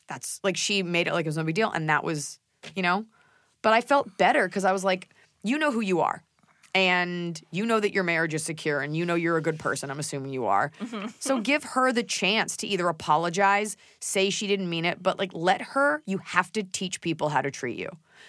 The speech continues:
Speaker 1: And I realize my story's not similar to yours, but you have to teach them how to treat you. And you have to let her know, like, you are not the one.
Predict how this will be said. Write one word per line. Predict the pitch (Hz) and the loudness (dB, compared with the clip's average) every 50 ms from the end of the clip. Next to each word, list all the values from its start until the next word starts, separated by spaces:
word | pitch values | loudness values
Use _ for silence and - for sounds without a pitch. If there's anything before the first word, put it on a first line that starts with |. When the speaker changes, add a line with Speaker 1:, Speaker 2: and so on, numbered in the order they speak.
| - - | -8 -4
Speaker 1:
And | 170 | -2
I | |
realize | 165 170 180 180 185 190 170 | 0 2 2 4 2 2 2
my | 170 180 | 0 0
story's | 175 160 - 180 170 160 139 | -2 -2 -2 -4 -4 -2 0
not | 151 147 - - | 0 0 0 0
similar | - 170 160 156 147 139 | -2 -4 -2 -2 -2 -2
to | 139 | -2
yours, | 135 135 147 147 | -2 -2 -2 -4
but | - - | -4 -8
you | - - | -12 -6
have | - - 160 160 | -2 0 0 0
to | - 165 | -2 -6
teach | 156 - 160 - | -8 -8 -8 -8
them | - 147 147 | -8 -4 -4
how | 151 | -2
to | 135 135 | -2 -4
treat | 131 - 139 110 85 | -4 -6 -6 -4 -4
you. | 120 | -4
And | 131 135 | -4 -6
you | 139 | -6
have | - | -6
to | 156 | -4
let | 160 160 156 | -2 0 0
her | 160 156 | 0 0
know, | 151 147 | 0 0
like, | 143 139 139 131 | 0 -2 -2 -2
you | 147 156 | 0 0
are | 156 143 139 | 2 0 0
not | 135 135 135 135 139 131 127 - - | -2 -4 -2 0 0 0 0 0 -2
the | 139 131 | -2 0
one. | 113 113 98 85 76 - | 0 0 -2 -2 -4 -8